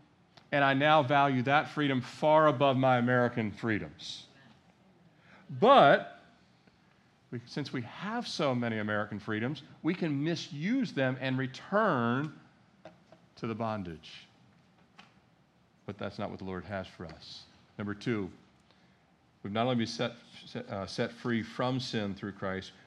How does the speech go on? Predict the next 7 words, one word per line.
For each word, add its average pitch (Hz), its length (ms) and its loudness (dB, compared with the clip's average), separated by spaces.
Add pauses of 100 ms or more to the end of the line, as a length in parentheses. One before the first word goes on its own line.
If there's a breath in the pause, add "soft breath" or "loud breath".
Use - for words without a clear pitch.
we're 120 120 -4
set 123 320 -4
free 131 300 -4
to 123 160 -6
worship 117 540 -4 (360)
in 165 240 -4
Christ. 90 560 -8